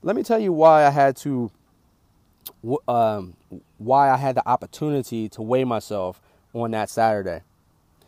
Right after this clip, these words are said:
We're gonna take a break, and when we come back, I'll tell you the week that was and why I had the opportunity to weigh myself and was excited about that number and how I felt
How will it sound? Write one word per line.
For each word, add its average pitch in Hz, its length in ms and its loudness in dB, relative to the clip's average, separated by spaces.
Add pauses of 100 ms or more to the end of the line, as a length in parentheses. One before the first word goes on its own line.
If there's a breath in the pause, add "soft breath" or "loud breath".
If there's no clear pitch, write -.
(260 soft breath)
We're 160 120 -2
gonna 175 160 2
take 165 180 0
a 135 80 -2
break, 151 420 0 (1200)
and 117 160 -4
when 117 80 -2
we 113 80 -4
come 123 220 -6
back, 135 320 6 (420)
I'll 113 140 -4
tell 131 320 -4
you 120 460 -6
the 117 80 -12
week 117 240 -8
that 107 240 -2
was 123 500 -2 (380)
and 110 300 -10
why 117 300 -2
I 113 80 -4
had 117 180 -6
the 107 100 -6
opportunity 113 560 -8
to 101 80 -6
weigh 110 160 -6
myself 107 600 -6
and 98 200 -14
was 98 160 -12
excited 107 440 -8
about 101 220 -6
that 101 140 -8
number 95 440 -12 (280 soft breath)
and 101 120 -10
how 113 240 0
I 104 100 2
felt 107 520 0